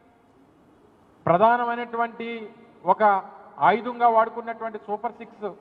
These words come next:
ఏమైపోయిందో తెలియదు. పోనీ ఇచ్చినటువంటి మాటను నిలబెట్టుకుంటారనంటే మన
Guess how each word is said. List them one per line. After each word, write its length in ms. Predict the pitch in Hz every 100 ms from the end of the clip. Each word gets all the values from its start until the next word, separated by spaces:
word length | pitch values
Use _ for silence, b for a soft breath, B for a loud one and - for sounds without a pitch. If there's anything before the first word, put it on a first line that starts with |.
| - _ _ _ _ _ _ _ _ _ -
ఏమైపోయిందో 680 | 147 202 220 214 214 208 208
తెలియదు. 340 | 202 208 208 - 214 - - - _ - _ _ - 226 - - - - - _ - - _ - - - -
పోనీ 240 | 202 226 208
ఇచ్చినటువంటి 580 | - 233 233 226 226 226 190
మాటను 260 | 208 220
నిలబెట్టుకుంటారనంటే 920 | 202 208 226 220 226 220 220 220 214 226
మన 140 | 214